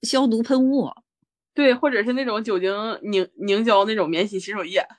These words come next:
Speaker 2: 就是都可以，你可以带一瓶儿随身。
Speaker 1: <laughs> 哇塞，那有啊，那个基本上，别说之前那个特殊时期的时候，真的包里带这个、我就觉得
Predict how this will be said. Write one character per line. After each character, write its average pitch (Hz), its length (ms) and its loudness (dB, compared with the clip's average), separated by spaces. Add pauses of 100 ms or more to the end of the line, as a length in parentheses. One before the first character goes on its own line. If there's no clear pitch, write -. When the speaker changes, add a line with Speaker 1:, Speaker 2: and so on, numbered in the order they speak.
(140)
Speaker 2:
就 196 120 -2
是 202 80 0
都 202 120 2
可 196 200 -2
以， 202 120 0
你 240 60 4
可 - 120 -2
以 185 100 0
带 202 240 0
一 220 40 4
瓶 - 200 -6
儿 190 140 -10
随 165 200 0
身。 165 160 -2
Speaker 1:
<laughs> - 720 -18
哇 392 380 2
塞， 302 200 2
那 403 240 -4
有 233 240 0
啊， 240 200 2
那 339 160 -6
个 320 100 -8
基 339 180 -6
本 277 160 -6
上， 226 160 0 (480)
别 226 180 2
说 269 260 -2 (200)
之 262 160 -10
前 214 320 -2 (260)
那 220 160 -8
个 190 200 -6 (640)
特 247 180 2
殊 277 140 4
时 208 160 0
期 226 180 2
的 220 100 6
时 190 100 -2
候， 190 80 2
真 247 200 0
的 269 80 2
包 180 180 -2
里 151 120 -2
带 165 200 -2
这 143 100 -6
个、 107 80 -8
我 160 60 -6
就 196 140 -2
觉 165 140 -2
得 190 120 -4